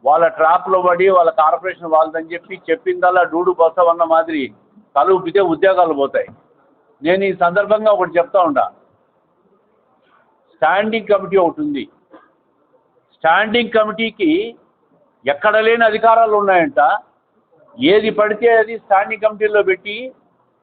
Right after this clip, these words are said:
మాకు మెజారిటీ ఉందని పాస్ చేసుకుంటారు. వీళ్ళు ఇదే మెజారిటీ ఉందని చెప్పి గత జగన్మోహన్ రెడ్డి గారి ప్రభుత్వంలో ఒక రాజధాని మూడు రాజధానులు చేసి నూట యాభై ఒక్క సీట్లు ఉన్నాయి నాకు అసెంబ్లీలో అని చెప్పి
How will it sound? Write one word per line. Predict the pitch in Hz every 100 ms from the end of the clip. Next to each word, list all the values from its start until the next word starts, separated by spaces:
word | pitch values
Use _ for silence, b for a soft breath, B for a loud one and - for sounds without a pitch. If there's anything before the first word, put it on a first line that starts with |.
| _ -
మాకు | 175 170
మెజారిటీ | 160 165 226 233 214
ఉందని | 208 214
పాస్ | 202 196 196 202
చేసుకుంటారు. | 180 - 143 117 - _ _ _ _ _ _ _ _ _ _ _ _
వీళ్ళు | 190 202
ఇదే | 156 180 233
మెజారిటీ | 214 180 190 220 220 220
ఉందని | 208 208 208 202
చెప్పి | 202 220 240 233
గత | 180 175
జగన్మోహన్ | 165 170 185 202 202 190
రెడ్డి | 196 190
గారి | 190 175
ప్రభుత్వంలో | 175 175 175 180 165 165 208 208 - _ _ _ _ _ _ _
ఒక | 135 147
రాజధాని | 175 185 202 220 214
మూడు | 208 190 175
రాజధానులు | 175 185 208 208 175
చేసి | 185 175 202 226 220 _ _ _
నూట | 156 175
యాభై | 190 185 180
ఒక్క | 175 180
సీట్లు | 170 202 214 202
ఉన్నాయి | 190 190
నాకు | 185 165
అసెంబ్లీలో | 160 196 190 185 180
అని | 175
చెప్పి | 175 185